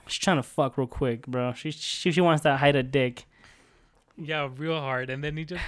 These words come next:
Speaker 1: <laughs>
Speaker 2: I don't know. I hate, I hate people like that 'cause I feel like I don't know why he's doing that shit, like, making it so complicated
Speaker 1: I, I'm
Speaker 2: to himself.
Speaker 1: li-, uh, you know, it's hard to say, right? 'Cause I'm not in his shoes. I haven't crushed on anybody in a fucking long time,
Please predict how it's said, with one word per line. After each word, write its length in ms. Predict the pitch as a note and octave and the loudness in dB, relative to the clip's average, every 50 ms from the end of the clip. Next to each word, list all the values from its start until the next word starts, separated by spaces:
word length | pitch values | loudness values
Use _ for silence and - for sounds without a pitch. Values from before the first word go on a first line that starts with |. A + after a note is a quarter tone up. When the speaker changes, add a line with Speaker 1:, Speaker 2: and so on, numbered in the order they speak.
| C#4 C#4 - | -6 -6 -6
Speaker 1:
<laughs> 200 | - - - - | -12 -12 -4 -2
Speaker 2:
I 100 | D#3+ F#3+ | -2 0
don't 240 | G#3 A3+ A#3+ A#3+ | 0 -2 -6 -6
know. 100 | B3 C4+ | -6 -6
I 220 | A#3+ F3+ D3+ C#3+ C#3+ | -4 -4 -4 -4 -4
hate, 280 | D#3+ E3+ F#3+ G3 F#3 - - | -4 -6 -8 -8 -12 -8 -8
I 60 | D#3+ | -8
hate 280 | C#3+ - F3+ G#3 G#3+ - | -6 -6 -12 -16 -16 -18
people 280 | - A3 G3 F#3 F3+ | -20 -20 -16 -14 -12
like 200 | D3+ D3 C#3 B2+ | -12 -12 -12 -12
that 220 | - C#3 C3 C3 A#2+ | -10 -10 -8 -8 -10
'cause 120 | - C3 | -10 -12
I 100 | C3+ C3 | -12 -12
feel 160 | C3 - F3 E3 | -10 -10 -8 -8
like 120 | D3+ C#3+ | -6 -6
I 60 | D3 | -6
don't 120 | D#3 E3 D#3+ | -6 -6 -6
know 120 | D#3+ D#3 | -6 -6
why 160 | D3+ D3+ D3+ | -6 -6 -8
he's 160 | D3+ D#3 D3 C3 | -8 -10 -10 -10
doing 200 | C#3 C#3 D3 D3 | -12 -12 -10 -10
that 140 | D3 C#3 | -10 -10
shit, 180 | - - C#3+ C3 | -10 -12 -12 -10
like, 180 | C3 C3 C3 - | -10 -12 -12 -12
making 280 | C3+ C3 C#3 C#3+ C#3 | -12 -10 -10 -10 -10
it 100 | C#3 C3+ | -10 -12
so 120 | - C#3 C3 | -12 -14 -14
complicated 760 | - C3 C3 B2+ - C3+ - C3 B2 A#2+ A#2+ B2 A#2+ D3 C#3+ - _ - - - | -14 -14 -14 -12 -14 -12 -12 -12 -10 -10 -12 -12 -14 -16 -20 -20 _ -20 -14 -12
Speaker 1:
I, 80 | E3 - _ | -12 -10 _
I'm 200 | - F#3+ G3 F#3 | -4 -4 -4 -4
Speaker 2:
to 100 | - - | -6 -8
himself. 400 | C#3 C3+ - - C3+ B2 B2 B2+ - | -10 -10 -10 -10 -10 -10 -10 -12 -12
Speaker 1:
li-, 220 | - F3+ E3+ E3+ D#3+ - | -8 -4 -4 -4 -4 -4
uh, 100 | - D#3+ - - | -10 -8 -2 2
you 100 | F3 F3 | 2 4
know, 160 | F3 E3 D#3 | 4 4 2
it's 220 | D3+ - F3+ D3 - | 2 0 -2 -6 -4
hard 240 | - F#3+ F3+ E3+ | -2 0 2 2
to 60 | D#3 D3 | 2 0
say, 240 | - - D#3 C#3+ C3 | 0 0 0 0 0
right? 340 | B2 B2 B2 B2+ C3 C#3+ - | -2 -4 -6 -6 -8 -6 -4
'Cause 120 | - D3 | -4 -2
I'm 180 | D3 D3+ D3 D3 | 0 2 4 4
not 220 | D3+ D3+ D3+ - | 4 4 2 2
in 100 | C#3+ C#3+ | 0 -2
his 160 | B2 C3+ C3 A#2+ | -2 -2 -4 -6
shoes. 420 | - - - B2+ A2+ A2 A2+ A#2 _ _ - | -6 -8 -8 -8 -8 -10 -12 -14 _ _ -8
I 40 | C#3 | -6
haven't 340 | C#3+ C#3+ E3 E3+ E3+ E3 D#3 | -2 -2 -2 0 0 -2 -2
crushed 300 | - - - D#3+ D3+ D#3 | -2 -4 -2 -2 -2 0
on 100 | D3+ C#3 | -2 0
anybody 540 | C#3+ C#3+ D3 C#3+ C3+ C3 C3 B2+ C3 C3 - - - - - _ - | 2 2 2 2 4 2 2 2 2 -2 -4 -8 -16 -20 -16 _ -2
in 120 | D3+ C#3 | -2 0
a 80 | C3 A#2+ | 0 -2
fucking 400 | - - - D#3 - - C#3 C3 | -2 -2 -4 -2 -2 -2 -2 -2
long 220 | C3 B2+ B2+ B2+ | -2 -2 -4 -6
time, 400 | - - B2+ B2+ B2 B2+ B2+ B2+ | -6 -6 -6 -4 -4 -6 -6 -8